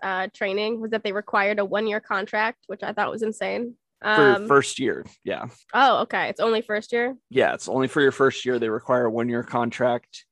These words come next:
Speaker 2: or they used to require a one-year contract. At union negotiations are currently ongoing, so I have no idea what's gonna happen with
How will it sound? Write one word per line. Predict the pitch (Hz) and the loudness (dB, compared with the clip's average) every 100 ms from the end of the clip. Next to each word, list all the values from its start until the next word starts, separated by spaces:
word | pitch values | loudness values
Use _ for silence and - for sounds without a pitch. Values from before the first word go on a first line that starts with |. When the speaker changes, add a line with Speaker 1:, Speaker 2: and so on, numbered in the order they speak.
| - | -2
Speaker 2:
or | 127 | 2
they | 120 | 2
used | 131 135 | 2 0
to | - | 0
require | 139 - 131 | 0 4 4
a | 131 | 4
one-year | 127 127 123 | 2 -2 -4
contract. | - 123 120 117 120 127 | -4 -4 -2 -2 -2 -2
At | 123 - _ | -6 -8 _
union | 117 127 131 127 | 0 2 4 4
negotiations | 127 131 120 120 120 - 113 | 2 2 0 0 -2 -4 -8
are | 107 | -6
currently | - 127 104 120 | 0 0 2 0
ongoing, | 117 120 117 117 123 120 113 | 2 2 0 -2 0 -4 -4
so | - 117 | 0 0
I | 117 | 2
have | 113 | 0
no | 117 120 | 2 2
idea | 117 123 | 0 0
what's | 123 - | -2 -6
gonna | 107 | -10
happen | 123 117 117 117 117 | -2 -2 -2 -6 -6
with | 117 113 | -8 -8